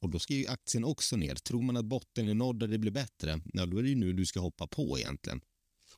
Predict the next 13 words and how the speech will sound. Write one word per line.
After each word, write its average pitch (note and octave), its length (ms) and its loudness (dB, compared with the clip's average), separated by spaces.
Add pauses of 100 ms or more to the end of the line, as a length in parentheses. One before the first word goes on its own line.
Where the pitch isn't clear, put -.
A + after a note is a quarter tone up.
(100)
Så - 140 -2
allting A#2+ 340 0
handlar G#2 220 2
ju E2+ 60 2
om D#2+ 260 2
var E2 180 2
man E2 200 2
tror D#2 460 0
att D#2+ 340 -6
konjunkturen D#2 540 0
kommer E2 200 0
ta G#2+ 120 -4
vägen. E2+ 460 -2